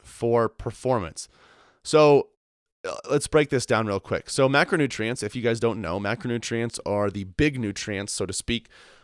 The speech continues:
um, the essential nutrients in our, well, a couple of them are essential, the essential nutrients that our body, uh, needs. These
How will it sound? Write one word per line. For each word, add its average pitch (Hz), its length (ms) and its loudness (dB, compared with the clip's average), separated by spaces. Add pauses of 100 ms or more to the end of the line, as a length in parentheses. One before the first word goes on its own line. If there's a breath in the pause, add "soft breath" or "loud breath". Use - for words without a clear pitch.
um, 101 320 0
the 120 140 0
essential 139 400 0
nutrients 92 640 -6 (260)
in 107 380 -4
our, 98 420 -2
well, 80 300 -6 (160)
a - 60 -16
couple 123 240 0
of 95 60 -4
them 92 140 -4
are 87 80 -4
essential, 82 400 -6
the 95 140 -4
essential 170 360 0
nutrients 117 480 -2 (280 loud breath)
that 120 140 0
our 110 160 2
body, 95 440 -2
uh, 98 220 -2
needs. 127 380 -4
These 107 280 -4